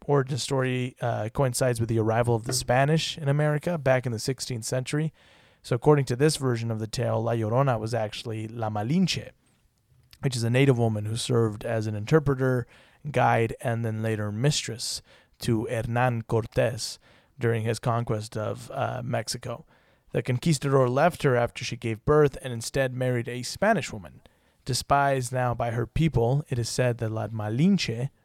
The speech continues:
murdered Cortés's spawn in vengeance. Some have also drawn connections between La Llorona and the Banshees of Europe, or Medea from Greek mythology, which, <clears throat> when I remember learning about Banshees, I was like, "Oh,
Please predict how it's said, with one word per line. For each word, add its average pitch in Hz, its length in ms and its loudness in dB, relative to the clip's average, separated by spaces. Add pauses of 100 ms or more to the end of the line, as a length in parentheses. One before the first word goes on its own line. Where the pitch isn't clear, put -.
(120)
murdered 139 460 6
Cortés's 117 580 0
spawn 123 480 0
in 117 220 -4
vengeance. 123 640 0 (720)
Some 143 220 6
have 139 140 6
also 135 260 6
drawn 123 280 2
connections 117 440 -2
between 113 380 -4
La 113 80 -4
Llorona 117 540 2 (340)
and 127 140 0
the 123 40 0
Banshees 113 560 -2
of 107 140 -2
Europe, 123 420 2 (300)
or 117 160 2
Medea 113 640 0
from 120 240 -8
Greek 120 320 -4 (160)
mythology, - 600 -12 (120)
which, 156 280 -2 (220)
<clears throat> 208 580 2
when 151 200 4
I 143 100 6
remember 143 360 2
learning 139 280 6
about 120 360 0
Banshees, 120 460 0
I 123 40 2
was 131 120 -2
like, 131 100 -8
"Oh, 254 240 0